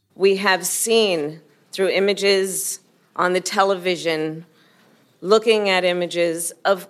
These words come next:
ordinary people doing extraordinary things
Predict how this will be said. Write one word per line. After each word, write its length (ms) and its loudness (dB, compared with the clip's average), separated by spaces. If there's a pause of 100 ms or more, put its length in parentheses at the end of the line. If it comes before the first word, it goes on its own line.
(140)
ordinary 580 4
people 320 -6
doing 260 -2
extraordinary 1000 -2
things 520 -12